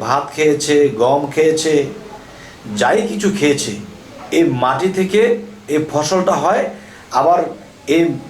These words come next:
ফসল, যে ফলাফলগুলো এগুলা যদি, যদি মাটিতে ফেলে রাখা হয়, তাহলে এগুলা পচে গেলে আবার সেই মাটিতেই মিশে যায়, আবার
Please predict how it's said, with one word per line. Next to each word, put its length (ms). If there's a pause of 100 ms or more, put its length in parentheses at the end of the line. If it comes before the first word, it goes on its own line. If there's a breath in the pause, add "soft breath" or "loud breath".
(120)
ফসল, 800
যে 320 (100)
ফলাফলগুলো 800 (680 loud breath)
এগুলা 280
যদি, 220
যদি 300
মাটিতে 400
ফেলে 280
রাখা 220
হয়, 100
তাহলে 400 (100)
এগুলা 240 (160)
পচে 300
গেলে 300 (280 loud breath)
আবার 200
সেই 200
মাটিতেই 720
মিশে 240
যায়, 200 (1300)
আবার 360